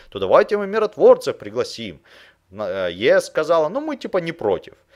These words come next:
Вопрос лишь в том, что миротворцы Е С никогда ничего нигде не решают, они никогда нигде не прекращают конфликты, они лишь наблюдают за перемирием. Вопрос в том, есть у нас перемирие,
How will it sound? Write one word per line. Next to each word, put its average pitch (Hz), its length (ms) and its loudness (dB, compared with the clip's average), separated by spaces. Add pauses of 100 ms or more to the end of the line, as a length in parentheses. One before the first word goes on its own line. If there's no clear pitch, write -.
(140)
Вопрос 233 400 2
лишь 214 200 -4
в - 20 -20
том, 233 160 -2
что 202 160 -10
миротворцы 175 540 -2
Е 151 100 -2
С 147 100 -8
никогда 143 440 -2
ничего 110 300 -8
нигде 104 300 -8
не 107 120 -10
решают, 120 760 -6 (560)
они 143 260 0
никогда 139 600 2
нигде 98 440 -10
не 101 140 -8
прекращают 87 720 -6
конфликты, 220 540 -6
они 190 240 -4
лишь 165 300 -8
наблюдают 120 680 0
за 180 140 4
перемирием. 90 920 -10 (320)
Вопрос 131 360 2
в - 40 -20
том, 127 160 0
есть 262 260 -2
у 254 60 -10
нас 233 140 -6
перемирие, 214 680 -4